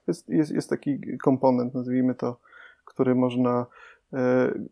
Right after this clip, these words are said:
używać w aplikacji. On jest modyfikowalny. E, i na ile on będzie modyfikowalny i na ile on będzie działał dobrze, to zadecyduje o tym, jak będzie,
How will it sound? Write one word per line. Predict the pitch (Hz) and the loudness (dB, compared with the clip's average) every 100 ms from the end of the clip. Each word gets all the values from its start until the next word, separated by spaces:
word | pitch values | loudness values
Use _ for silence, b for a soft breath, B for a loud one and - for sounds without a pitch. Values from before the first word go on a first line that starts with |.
| _ _ _ _ _ | _ _ _ _ _
używać | 139 139 135 123 | 0 4 2 6
w | |
aplikacji. | 160 175 175 175 165 - 156 147 139 - - - - - - | 2 2 2 4 4 0 -2 0 0 -2 -8 -20 -20 -12 2
On | 165 | 4
jest | 151 139 | 4 4
modyfikowalny. | 143 135 - 127 127 120 117 117 - _ _ _ _ _ _ - _ _ - | 2 2 0 2 2 2 -4 -10 -16 _ _ _ _ _ _ -20 _ _ -4
E, | 147 127 | 0 2
i | 135 | 4
na | 135 139 | 6 6
ile | 139 | 4
on | 139 | 4
będzie | 135 135 135 | 2 2 2
modyfikowalny | 131 - - 127 131 139 135 | 2 0 -6 0 2 2 2
i | |
na | 131 | 2
ile | 127 127 | 2 0
on | 127 | -2
będzie | 123 123 | -2 -2
działał | 123 127 123 | 0 2 2
dobrze, | 127 131 127 123 - B B B B _ | 0 0 0 -2 -4 B B B B _
to | 131 | 0
zadecyduje | 135 127 123 135 135 127 | 2 0 -4 -2 2 2
o | 127 | 2
tym, | 135 127 | 2 2
jak | 127 | 2
będzie, | 127 120 120 123 123 | -2 -4 -4 -4 -4